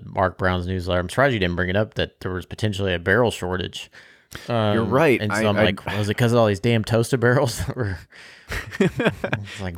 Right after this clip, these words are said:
Speaker 2: I,
Speaker 1: wasting a lot
Speaker 2: that's,
Speaker 1: of wood.
Speaker 2: that's not a, yeah, there was that, that article came out on VinePair, and usually I, I try to grab things that are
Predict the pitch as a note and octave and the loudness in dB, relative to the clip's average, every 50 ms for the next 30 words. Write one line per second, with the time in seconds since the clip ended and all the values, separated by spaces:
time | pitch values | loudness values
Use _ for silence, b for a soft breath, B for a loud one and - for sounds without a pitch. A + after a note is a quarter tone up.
0 | F#2 F2+ G2 G2+ G#2 A2 A2 G#2+ A2+ A#2 A2 A2 A2+ A2+ A2 A#2 C3+ C3+ A#2+ G#2 | -10 -10 -6 0 2 2 2 2 0 0 2 2 2 2 2 4 4 4 4 4
1 | A#3 G3 E3 - - B B B B B B B B B B _ _ - C#3 D#3+ | 2 0 -2 -4 -6 B B B B B B B B B B _ _ 2 2 4
2 | D3 C#3+ F3+ F#3+ F3 D3 B2+ G#2 F#2+ - - - C#3+ - - E3 D#3 G#2+ - D3 | 4 4 4 4 4 4 4 2 0 -6 -10 -12 -8 -2 2 2 2 2 2 2
3 | D3+ C3+ D3 C#3 C#3 B2+ - B2 A2 - B2+ A2 G#2+ G2+ G2 F2 E2 D2+ F2+ F2+ | 4 4 4 4 2 2 0 -2 -2 0 0 2 2 2 2 0 0 0 0 0
4 | F#2 E2+ - G2 F2 E2+ F2 - - - A2 A#2 C3 E3 F3 D3+ C3 C3+ A#2 G#2 | 0 0 0 2 2 2 2 0 0 -2 -2 0 2 2 0 0 0 2 2 2
5 | G2+ - F2 F2 C2+ - - G#2 G2+ - - D#3 C#3+ C3 F2+ - F#2+ F#2 F2+ F2 | 2 0 -2 -4 -6 -6 -6 -8 -4 -2 0 0 2 0 0 2 2 2 2 0
6 | - - F2+ F2 E2+ E2 E2 F2 E2 D#2+ D#2 D#2 - _ _ _ _ _ _ - | -2 -6 -4 -4 -4 -4 -4 -4 -2 -2 -2 -4 -6 _ _ _ _ _ _ -20
7 | - _ - E2+ E2+ E2 D2 | -16 _ -6 -4 -4 -4 -6